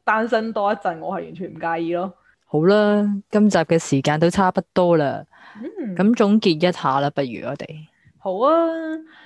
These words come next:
Speaker 1: 誒，其實我就係覺得一個人單身啦，係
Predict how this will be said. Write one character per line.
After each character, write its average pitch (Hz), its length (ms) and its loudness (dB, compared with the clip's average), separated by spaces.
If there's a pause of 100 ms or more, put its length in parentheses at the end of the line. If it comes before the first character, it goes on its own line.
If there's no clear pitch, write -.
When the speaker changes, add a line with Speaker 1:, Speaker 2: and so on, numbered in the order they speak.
(120)
Speaker 1:
誒， 214 220 -4
其 220 140 0
實 214 120 -2
我 220 160 0
就 269 80 -2
係 233 180 2
覺 233 220 -2
得 269 120 2
一 302 140 4
個 277 180 -2
人 208 520 -2 (160)
單 262 440 2
身 247 300 0
啦， 233 440 0
係 180 320 -2